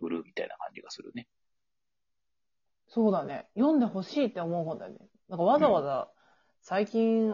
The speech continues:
Speaker 2: 我らは本を買ってるもんね。なんか前はKindleで読んでたけど、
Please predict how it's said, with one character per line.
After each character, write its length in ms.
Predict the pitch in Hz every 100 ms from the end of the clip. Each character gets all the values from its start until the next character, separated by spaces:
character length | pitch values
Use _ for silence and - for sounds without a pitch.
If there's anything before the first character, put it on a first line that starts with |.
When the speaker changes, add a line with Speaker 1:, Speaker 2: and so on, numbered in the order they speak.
| 117
Speaker 2:
我 220 | 202 208
ら 100 | 156
は 120 | 113
本 320 | - 190 180
を 40 | 113
買 180 | - 151
っ 40 |
て 160 | - 175
る 80 |
も 100 | 165
ん 40 | -
ね。 180 | - _
な 100 | 156
ん 20 |
か 60 | 147
前 240 | 165 214
は 100 | 240
Kindle 380 | 233 233 214 160
で 80 | 131
読 100 | 151
ん 20 |
で 100 | 143
た 120 | -
け 80 | 143
ど、 220 | 127 -